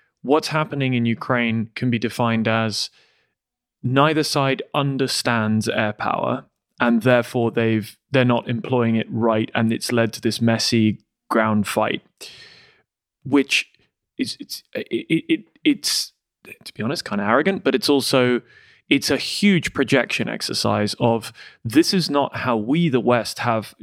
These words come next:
to be fair, generally unbelievably successfully employed air power since nineteen forty onwards." But we've made it the center of our firepower and our I S R and,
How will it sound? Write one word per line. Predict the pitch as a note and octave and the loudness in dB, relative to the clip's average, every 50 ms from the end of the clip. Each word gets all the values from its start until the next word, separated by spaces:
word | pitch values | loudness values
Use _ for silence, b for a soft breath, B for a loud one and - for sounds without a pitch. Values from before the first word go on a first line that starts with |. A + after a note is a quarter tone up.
| C3 A2+ | -8 -6
to | - D3 | -6 -2
be | - A3+ | -2 -2
fair, | - - A3 - - | 0 2 0 0 0
generally | - - C3+ D#3 D3+ C3 B2+ A#2+ - _ _ _ | 0 0 2 2 2 2 0 0 -2 _ _ _
unbelievably | F3+ G3+ G3+ F3 E3 D#3+ F3 F3+ F#3 G#3+ G#3+ G#3+ F3 C#3+ G#2+ A#2+ A2 G2+ | 2 4 4 4 4 4 4 4 2 4 4 4 4 4 4 2 2 2
successfully | - - - A#2 - - - - - C#3+ - - - - A2+ G#2+ G#2 A2+ - - A#2+ A2+ | 0 0 0 0 0 0 2 4 4 2 2 0 -4 -4 -4 -2 -2 -4 -2 0 0 0
employed | G#2+ A#2+ B2+ A#2+ A2+ A2+ | 2 2 2 2 2 2
air | - A2+ A#2 A#2 | 2 0 0 0
power | - - A#2 A2 G#2+ G#2 G#2 | 0 -2 -2 0 0 0 -2
since | - - - B2 A2 A2 - - - - - B B B B _ | -2 0 0 2 0 0 0 -2 -2 -4 -6 B B B B _
nineteen | - B2+ B2 A#2+ A2+ - A#2+ A#2 A2 | 0 2 2 2 2 2 2 2 2
forty | - - A#2+ A#2 G#2+ - - A2 G#2+ | 4 4 4 4 2 -2 -2 -2 0
onwards." | - A2+ G#2 G2+ - - A2+ - - - B B B B B B B B B B B B _ _ _ - _ _ - | 0 0 0 0 0 -2 -2 -2 -2 -4 B B B B B B B B B B B B _ _ _ -20 _ _ -4
But | C3 C#3+ D#3 - C3 D#3+ | 0 0 0 2 4 4
we've | G#3 A3+ G3+ F#3+ | 4 4 4 4
made | D3+ B2+ A#2+ | 2 2 2
it | A2 | 0
the | - A#2+ | -2 -4
center | - - B2+ A#2+ - A#2+ A#2 | -2 0 -2 0 0 0 0
of | A2+ A#2 | 0 0
our | A2+ A#2 | -2 -2
firepower | - - - A#2+ A2+ A2+ - - A#2 A2+ A2+ A2+ | -2 0 0 0 0 -2 -2 -2 -2 0 0 0
and | A2 A2+ | 0 0
our | A2+ A2 A2+ | 0 0 0
I | A2+ A2+ | 0 0
S | A2+ A2+ - - | -2 -2 0 0
R | A#2+ A2+ A2+ A#2 | 0 2 2 2
and, | A#2 A#2 | 2 0